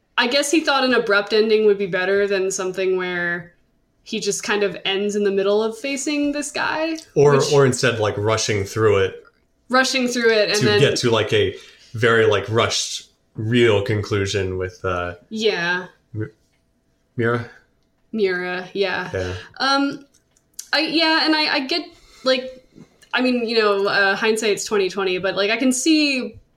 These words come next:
Speaker 1: I can kinda see why this probably wasn't super popular. Um, I don't know how popular golf is in Japan. Um, I assume it's, it's more popular here, but, like, even here, I, I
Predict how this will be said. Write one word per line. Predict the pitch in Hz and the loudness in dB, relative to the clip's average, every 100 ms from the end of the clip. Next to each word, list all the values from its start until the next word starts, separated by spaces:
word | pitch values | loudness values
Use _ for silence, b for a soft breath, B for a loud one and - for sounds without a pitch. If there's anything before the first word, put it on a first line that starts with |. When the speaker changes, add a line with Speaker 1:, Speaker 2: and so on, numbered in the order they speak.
| _ - | _ -4
Speaker 1:
I | 247 | 0
can | 294 | 0
kinda | 277 320 269 | 0 0 0
see | 269 233 | -2 0
why | 190 196 208 | 0 2 0
this | 214 - - _ _ - | -2 -4 -14 _ _ -4
probably | 226 220 226 | -2 2 0
wasn't | 220 226 226 | 0 -4 -6
super | 240 233 | -8 -4
popular. | 240 240 254 247 247 247 _ _ _ _ _ _ _ | -4 -2 -4 -4 -6 -8 _ _ _ _ _ _ _
Um, | - 208 202 202 202 196 196 - _ _ _ _ _ _ _ _ _ _ _ - 214 | -2 0 2 2 0 -2 -4 -14 _ _ _ _ _ _ _ _ _ _ _ -8 -2
I | 220 | 0
don't | 220 | 0
know | 226 | 0
how | 214 | 0
popular | 208 196 208 202 202 196 190 - _ _ - | 2 0 2 2 2 2 0 -6 _ _ -6
golf | 190 190 190 | -2 -2 -2
is | 190 202 | -2 0
in | 196 | 0
Japan. | 196 190 185 190 190 190 196 - _ _ _ _ _ _ | -2 -6 -6 -4 -4 -6 -8 -14 _ _ _ _ _ _
Um, | 185 190 190 | -6 -4 -2
I | 208 | -2
assume | 214 214 302 415 453 | -2 -2 4 4 4
it's, | - - - - - | 0 -6 -8 -10 -6
it's | 269 - - - | -6 -6 -12 -8
more | 262 | -8
popular | 262 311 214 180 | -4 -2 -2 -4
here, | 175 247 285 285 | -4 -4 -2 -2
but, | 214 185 | -2 0
like, | 208 | 0
even | 277 277 196 | 0 0 -2
here, | 185 202 185 | 2 2 2
I, | 185 185 | -2 -2
I | - 190 185 | -2 -4 -4